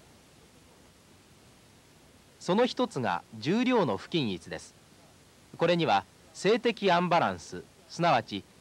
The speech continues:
スタティックアンバランスと動的アンバランス、ダイナミックアンバランスがあります。静的アンバランスとは、タイヤをホイールにセットして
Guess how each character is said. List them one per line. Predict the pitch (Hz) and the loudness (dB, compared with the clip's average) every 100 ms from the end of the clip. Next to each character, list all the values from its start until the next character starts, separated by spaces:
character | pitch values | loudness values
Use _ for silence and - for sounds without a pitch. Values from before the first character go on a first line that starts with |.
| - | -20
ス | - | -4
タ | 233 233 | 0 0
テ | 233 | 0
ィ | |
ッ | - | -2
ク | 185 160 | 2 2
ア | |
ン | 160 | 2
バ | 156 | 2
ラ | 113 | 2
ン | 95 | -2
ス | - | -8
と | 92 85 - - 120 | -8 -8 -12 -20 -2
動 | 156 233 | 0 2
的 | 233 - 180 | 0 2 2
ア | |
ン | 160 | 2
バ | 147 | 2
ラ | 110 | 2
ン | 92 | 0
ス、 | - 90 - - | -8 -16 -18 -8
ダ | 113 180 | 0 2
イ | |
ナ | 240 | 4
ミ | 240 - | 2 0
ッ | |
ク | 208 | 0
ア | 190 | 2
ン | 185 | 2
バ | 180 | 2
ラ | 165 | 2
ン | |
ス | - 170 | 0 0
が | 156 | 2
あ | 101 | 0
り | 90 | -2
ま | 82 | -8
す。 | - - - - - - - _ - - - - - - - - - - - - - - - | -12 -20 -20 -20 -20 -20 -20 _ -20 -20 -20 -20 -20 -20 -20 -20 -20 -20 -20 -20 -20 -20 -20
静 | - 190 226 | -4 0 0
的 | 247 220 196 | 0 2 2
ア | |
ン | 190 | 2
バ | 185 | 2
ラ | 151 | 0
ン | 117 | -2
ス | - | -4
と | 107 | -2
は、 | 90 - - - | -2 -4 -16 -4
タ | 160 220 | 0 2
イ | 233 | 4
ヤ | 214 | 2
を | |
ホ | 175 202 | 2 0
イ | 233 | 2
ー | |
ル | 196 | 0
に | 123 | 0
セ | 110 | -2
ッ | 156 | -4
ト | - 107 | -4 -8
し | - | -6
て | 92 | -6